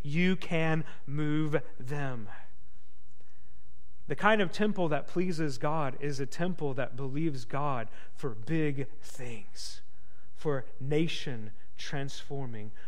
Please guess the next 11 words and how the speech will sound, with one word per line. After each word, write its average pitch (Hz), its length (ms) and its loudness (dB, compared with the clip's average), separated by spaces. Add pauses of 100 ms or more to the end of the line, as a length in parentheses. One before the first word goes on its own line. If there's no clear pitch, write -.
(120)
realities, 120 760 0 (200)
and 151 160 2
a 113 120 2
movement 175 720 2
of 127 260 0
God 131 380 0 (260)
among 135 560 0
a 139 140 0
generation 120 920 0 (320)
of 120 340 0 (160)
people. - 520 -2